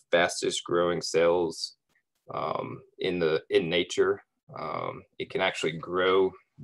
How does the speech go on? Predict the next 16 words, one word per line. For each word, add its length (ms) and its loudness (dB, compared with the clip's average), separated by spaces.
up 140 2
to 160 2
a 40 2
half 320 -2
an 120 -4
inch 320 -4
per 320 -2
hour, 400 4
which 180 -6
is 100 -2
incredibly, 760 2
incredibly 480 6
quick 360 6
when 120 0
you 100 -2
think 300 0